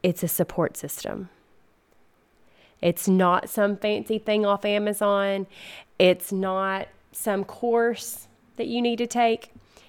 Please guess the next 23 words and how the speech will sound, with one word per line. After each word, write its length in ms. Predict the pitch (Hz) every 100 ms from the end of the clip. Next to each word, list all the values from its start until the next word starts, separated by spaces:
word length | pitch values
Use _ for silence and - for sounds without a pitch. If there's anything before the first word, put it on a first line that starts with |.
| _
Yeah, 160 | 202
those 220 | 185 196 196
things 260 | 220 220
have 160 | 220 180
a 60 |
place. 560 | 180 - - - - - _ - - -
But 100 | 190
the 100 | 190
most 400 | 190 190 208 -
important 580 | 269 - 254 - 220 -
thing 480 | 214 190 160 156 -
that 180 | 185 190
you 160 | 185
have 420 | 151 185 180 175 -
to 100 | 226
have 460 | 220 220 165 - - _ _ _ _
to 120 | 202
have 300 | 170 175 175
this 120 | 180
successful 760 | - - - - 180 - - 214
natural 360 | 196 180 202
birth 320 | 185 170 160 - -
is 320 | 170 160